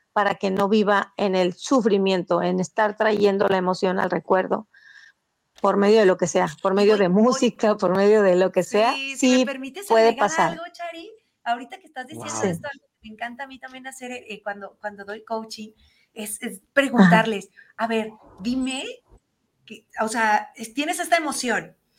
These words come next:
Speaker 2: ¿por qué no la quieres
Speaker 1: Ajá.
Speaker 2: soltar?". "No, es que sí la quiero soltar, es que",
Speaker 1: Ajá.
Speaker 2: "Ok,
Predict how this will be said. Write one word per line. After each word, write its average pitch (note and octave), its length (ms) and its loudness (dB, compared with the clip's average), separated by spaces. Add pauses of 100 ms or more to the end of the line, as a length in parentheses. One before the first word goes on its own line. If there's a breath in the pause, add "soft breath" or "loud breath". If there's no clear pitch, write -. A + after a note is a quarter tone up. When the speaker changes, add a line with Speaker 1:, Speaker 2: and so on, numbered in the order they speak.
(320 soft breath)
Speaker 2:
¿por B3 160 -4
qué C#4 120 -6
no C#4 100 -2
la C4+ 140 2
quieres E3+ 240 4
Speaker 1:
Ajá. - 120 8
Speaker 2:
soltar?". A3 340 6
"No, B3+ 220 -6
es A3+ 180 -10
que C#4 100 -10
sí C4+ 120 -8
la B3 120 -4
quiero A#3 200 -8
soltar, A3 460 -8
es A3+ 100 -10
que", G3 80 4
Speaker 1:
Ajá. F3+ 340 4
Speaker 2:
"Ok, G#3 180 -8